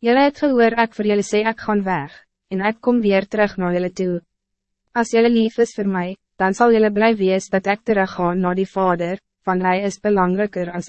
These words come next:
ek. Ek het nou vir julle alles vertel voordat dit gebeur, zodat julle in my sal glo wanneer dit gebeur.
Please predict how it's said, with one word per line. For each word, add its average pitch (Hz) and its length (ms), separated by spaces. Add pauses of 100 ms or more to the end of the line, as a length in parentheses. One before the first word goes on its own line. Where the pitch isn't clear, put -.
ek. 170 160 (800)
Ek 262 160
het 254 160
nou 233 160
vir 247 220
julle 208 180
alles 220 240
vertel 214 400
voordat 202 340
dit 190 240
gebeur, 185 460 (320)
zodat 233 320
julle 220 240
in 190 100
my 185 140
sal 196 240
glo 208 300
wanneer 190 260
dit 180 240
gebeur. 175 460